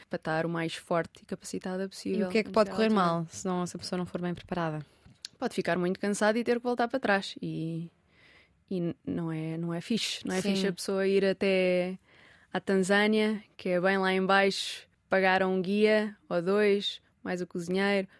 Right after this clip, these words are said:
Speaker 1: mais isto, mais aquilo, e depois chegar aí ao terceiro, quarto dia, sente-se mal disposta, e a única solução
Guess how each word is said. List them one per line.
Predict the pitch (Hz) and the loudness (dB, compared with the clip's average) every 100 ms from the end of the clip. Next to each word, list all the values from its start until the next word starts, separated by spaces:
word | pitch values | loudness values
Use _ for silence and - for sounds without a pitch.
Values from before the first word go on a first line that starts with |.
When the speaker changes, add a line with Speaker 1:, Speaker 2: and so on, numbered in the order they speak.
| _ | _
Speaker 1:
mais | - 180 | -4 -2
isto, | 180 180 - | -2 -4 -4
mais | 175 175 | -4 -4
aquilo, | 175 - 190 190 - _ - | -6 0 0 0 -4 _ -14
e | 190 | -10
depois | - 180 | -6 -4
chegar | - 175 170 | 0 2 2
aí | 175 | 2
ao | 170 | 0
terceiro, | - - 196 185 | -2 -2 -2 0
quarto | 185 175 - | -2 -2 -2
dia, | 190 190 190 - - | 0 2 0 -8 -12
sente-se | - 190 - | -4 -4 0
mal | 190 | -2
disposta, | 190 - 208 202 - 202 202 - - | -2 0 2 2 2 -4 -4 -12 0
e | 202 | 4
a | |
única | 226 226 220 220 | 6 6 4 0
solução | - 220 208 226 220 226 | 0 -2 0 4 4 2